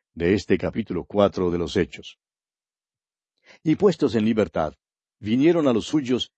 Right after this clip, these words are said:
y contaron todo lo que los principales sacerdotes y los ancianos les habían dicho. Y ellos, habiéndolo oído, alzaron unánimes la voz a Dios y dijeron, 'Soberano Señor, tú eres el Dios que hiciste el cielo y la tierra,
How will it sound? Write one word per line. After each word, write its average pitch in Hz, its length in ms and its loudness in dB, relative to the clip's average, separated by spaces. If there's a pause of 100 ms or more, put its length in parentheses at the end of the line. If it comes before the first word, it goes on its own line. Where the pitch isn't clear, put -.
(180)
y 135 160 2
contaron 127 640 0
todo 160 320 4
lo 123 100 0
que 123 120 -4
los 113 120 -4
principales 120 640 -2
sacerdotes 107 760 -4
y 110 40 -6
los 110 200 -4
ancianos 123 640 -2 (120)
les 104 220 -4
habían 98 280 -4
dicho. 92 340 -8 (840)
Y 127 120 4
ellos, 131 520 0
habiéndolo 107 580 0
oído, 123 360 0 (280)
alzaron 143 520 2
unánimes 127 540 0
la 104 100 2
voz 110 260 -2
a 98 120 0
Dios 113 340 0
y 110 60 -4
dijeron, 98 460 -2 (380)
'Soberano 127 520 2
Señor, 104 520 -2 (420)
tú 170 180 4
eres 143 320 2
el 98 160 -2
Dios 113 420 -2
que 117 120 0
hiciste 117 440 -4
el 98 140 -2
cielo 120 340 0
y 110 40 -4
la 95 120 -2
tierra, 98 500 0